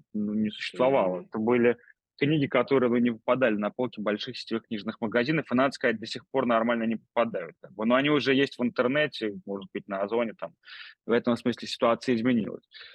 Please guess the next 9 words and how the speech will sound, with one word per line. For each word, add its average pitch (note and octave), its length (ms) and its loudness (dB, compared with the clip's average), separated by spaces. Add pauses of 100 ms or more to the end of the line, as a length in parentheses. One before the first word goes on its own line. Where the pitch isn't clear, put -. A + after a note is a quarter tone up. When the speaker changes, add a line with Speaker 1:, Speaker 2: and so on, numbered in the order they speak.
(120)
Speaker 1:
А A#2 120 0
тогда C3 320 2
какими-то C#3 300 -10
попутками C3+ 560 -4
приходилось A#2+ 640 -4
просить A2+ 400 -4
друзей A#2+ 480 -2
как-то, - 400 -8
э, G2+ 760 -4